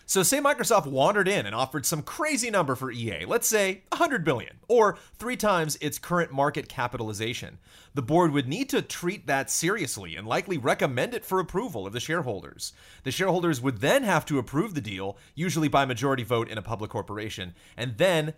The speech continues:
the deal would be done. That's usually how these things go. The acquirer blows away the board with the deal price they simply can't turn down. For example, the aforementioned Disney Fox deal values Fox shares at about forty dollars per share when the price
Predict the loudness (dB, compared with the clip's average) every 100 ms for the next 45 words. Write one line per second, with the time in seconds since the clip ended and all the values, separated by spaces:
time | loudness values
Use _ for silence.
0 | _ -12 -4 -2 -2 -2 2 2 2 -8
1 | _ _ -4 0 2 4 4 4 4 0
2 | -4 -2 -4 -6 -4 -4 2 4 6 4
3 | 2 0 4 6 6 4 2 4 4 2
4 | 2 2 2 0 -6 0 0 2 2 2
5 | 0 -8 -8 -4 0 0 0 -2 -2 -4
6 | -4 -6 -6 -8 -10 -18 _ -4 -2 2
7 | 2 4 2 0 -10 -2 2 2 2 0
8 | -2 -4 -6 -8 -4 -4 -4 2 2 2
9 | 2 -2 -2 -12 -14 -10 2 4 4 0
10 | 0 4 4 2 -2 0 -2 -4 -6 2
11 | 2 2 0 -2 0 4 4 2 -2 -6
12 | -4 -2 -2 -2 -4 -4 0 0 0